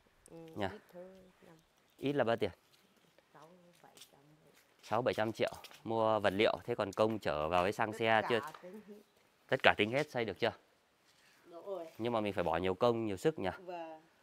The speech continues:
Speaker 2: Đấy, nhà cũng lát đẹp lắm rồi đây. Đợt
Speaker 1: Được
Speaker 2: trước,
Speaker 1: rồi.
Speaker 2: ờ, Hùng vào đây thì là chưa có lát, chưa có xây xong.
Speaker 1: Ừ.
Speaker 2: À, mình cũng phải bỏ dép vào nhỉ? Nhà lau sạch rồi phải không?
Speaker 1: Ừ.
Speaker 2: Cháu vào tham quan nhá. Đấy, đây này. Ui, mát lắm.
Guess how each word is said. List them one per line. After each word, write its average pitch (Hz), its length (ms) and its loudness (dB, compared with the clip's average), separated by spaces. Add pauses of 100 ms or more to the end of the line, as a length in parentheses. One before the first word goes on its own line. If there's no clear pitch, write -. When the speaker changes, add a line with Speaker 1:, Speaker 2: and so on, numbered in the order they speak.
(240)
Speaker 2:
Đấy, 127 220 0
nhà 110 180 0
cũng 151 500 -2
lát 147 220 4
đẹp 113 220 0
lắm 113 220 -2
rồi 156 100 2
đây. 139 120 2 (160)
Đợt 98 140 -6
Speaker 1:
Được - 80 -18
Speaker 2:
trước, 170 200 2
Speaker 1:
rồi. 139 80 2
Speaker 2:
ờ, 123 160 8
Hùng 110 220 4
vào 104 160 4
đây 120 180 4
thì 101 320 2
là 95 240 2
chưa 131 360 0
có 135 320 4 (420)
lát, 135 260 0
chưa 139 120 -2
có 135 80 -2
xây 139 160 -6
xong. 127 300 0 (460)
Speaker 1:
Ừ. 160 160 -20
Speaker 2:
À, 107 320 -2
mình 104 120 -4
cũng 127 80 0
phải 123 100 0
bỏ 92 180 -2
dép 139 220 -2
vào 117 160 2
nhỉ? 107 120 -4 (180)
Nhà 98 300 0
lau 117 180 4
sạch 110 160 2
rồi 87 100 0
phải 85 200 4
không? - 100 -18 (260)
Speaker 1:
Ừ. - 80 -20 (140)
Speaker 2:
Cháu 113 80 -2
vào 113 220 4 (340)
tham 113 160 -6
quan 117 260 2
nhá. 147 100 0 (960)
Đấy, 147 800 -8
đây 110 180 -12
này. 95 340 -18
Ui, 117 360 6
mát 127 280 -2
lắm. 165 360 -2